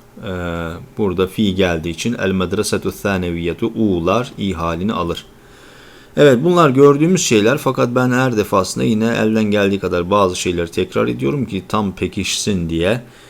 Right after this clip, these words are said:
ve tekrar etmiş oluruz aynı zamanda bazı kaideleri. Huve mufettişun fil medreseti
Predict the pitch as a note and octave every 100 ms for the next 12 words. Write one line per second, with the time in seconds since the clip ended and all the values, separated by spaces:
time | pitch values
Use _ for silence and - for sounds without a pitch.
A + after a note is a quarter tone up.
0 | - - - A2+ F#2+ - A2+ - A2 F#2
1 | F2+ F#2 E2+ E2+ E2 E2+ F2 F2 E2+ E2+
2 | E2 E2 F#2+ F2+ E2 F2 G#2+ F2 E2+ E2
3 | D#2+ D#2+ E2 G2 G#2+ G2+ F#2+ - B2+ B2+
4 | G#2+ - G2+ F#2+ G2+ G2 F#2+ F#2+ G#2+ -
5 | G2+ G2